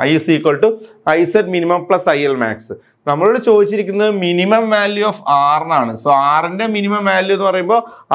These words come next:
R-ിന്റെ വാല്യൂ മിനിമം ആവുമ്പോഴാണ് ലോഡിലൂടെ ഫ്ലോ ചെയ്യുന്ന കറന്റ് എന്താവും? മാക്സിമം ആവും. So ഐ എൽ max ഉള്ള എക്സ്പ്രഷൻ ആണ് നമുക്ക് വേണ്ടത്. So ഈ ഒരു എക്സ്പ്രഷൻ ആണ് ഞാൻ യൂസ് ചെയ്യാൻ പോകുന്നത്. ഇതിൽ നമുക്ക് I അറിയാം,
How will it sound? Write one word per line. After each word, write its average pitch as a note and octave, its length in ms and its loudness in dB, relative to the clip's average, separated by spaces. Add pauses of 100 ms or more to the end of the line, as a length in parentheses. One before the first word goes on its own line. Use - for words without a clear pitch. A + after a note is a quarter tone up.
(200)
R-ിന്റെ F#3+ 240 0
വാല്യൂ G3+ 400 0
മിനിമം F3+ 380 2
ആവുമ്പോഴാണ് F#3 920 0 (840)
ലോഡിലൂടെ F#3 500 4
ഫ്ലോ F3+ 260 0
ചെയ്യുന്ന F3+ 300 0
കറന്റ് D#3 440 0
എന്താവും? D3+ 680 -2
മാക്സിമം C3 580 -2
ആവും. G#2 240 0 (360)
So D3 80 4
ഐ C#3+ 200 2
എൽ G3 100 0
max E3 440 -2 (180)
ഉള്ള F#3+ 180 2
എക്സ്പ്രഷൻ E3+ 520 -2
ആണ് D#3 140 0
നമുക്ക് C#3+ 260 -4
വേണ്ടത്. B2+ 520 0 (440)
So F3 220 2 (280)
ഈ G#3+ 60 4
ഒരു G#3+ 80 4
എക്സ്പ്രഷൻ F3+ 500 -2
ആണ് E3+ 180 -2
ഞാൻ D#3 200 -2
യൂസ് C3+ 260 -2
ചെയ്യാൻ D3+ 260 0
പോകുന്നത്. A#2+ 500 2
ഇതിൽ - 360 -4
നമുക്ക് E3+ 240 0
I D#3 320 2
അറിയാം, E3+ 420 0